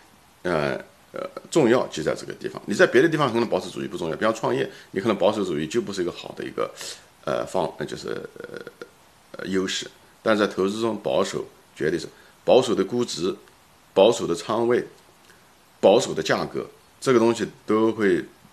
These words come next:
给你带来很大。所以，所以说，呃，风险的控制是我们必须做的，OK，因为它是必要条件，无知必不然，OK，它有了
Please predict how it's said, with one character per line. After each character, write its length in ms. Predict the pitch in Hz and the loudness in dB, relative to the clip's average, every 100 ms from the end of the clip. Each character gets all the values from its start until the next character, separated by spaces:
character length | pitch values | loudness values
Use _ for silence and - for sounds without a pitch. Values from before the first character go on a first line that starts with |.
| - | -10
给 80 | 80 | -4
你 100 | 78 | -2
带 100 | 82 | 0
来 80 | 76 | -2
很 100 | - | -6
大。 120 | - | -6
所 120 | 104 | 0
以， 120 | 123 127 - - _ | 0 0 -14 -20 _
所 120 | - | -4
以 80 | 143 | -2
说， 320 | 160 160 151 - - - | 2 2 2 -2 -18 -14
呃， 140 | - | -14
风 260 | - 147 175 | -4 2 2
险 220 | 170 87 | 4 2
的 80 | 92 | 0
控 180 | - 131 | -2 -6
制 80 | |
是 120 | 110 120 | -2 -2
我 40 | |
们 100 | 87 | -2
必 120 | 120 | -4
须 140 | 120 120 | -6 -4
做 200 | 139 117 | 0 0
的， 80 | - - _ _ _ _ _ _ _ _ _ | -2 -14 _ _ _ _ _ _ _ _ _
OK， 360 | 71 73 76 98 - - - _ _ | -12 -6 -6 -6 -12 -20 -20 _ _
因 100 | - | 0
为 60 | 117 | 0
它 100 | 117 | 0
是 80 | 107 | -4
必 140 | 120 | 2
要 100 | 117 | 2
条 220 | 87 69 | 2 -2
件， 220 | 76 95 - _ _ _ _ _ - | -4 -6 -8 _ _ _ _ _ -8
无 140 | 110 | -4
知 200 | 127 127 | -2 -2
必 200 | 120 131 | -2 -2
不 120 | 85 | 0
然， 200 | 76 60 - - _ _ _ _ _ _ _ _ _ _ - | 0 -2 -6 -18 _ _ _ _ _ _ _ _ _ _ -14
OK， 160 | - 92 - _ _ | -10 -10 -12 _ _
它 100 | - | 0
有 240 | 120 107 78 | 4 6 6
了 160 | 101 | 4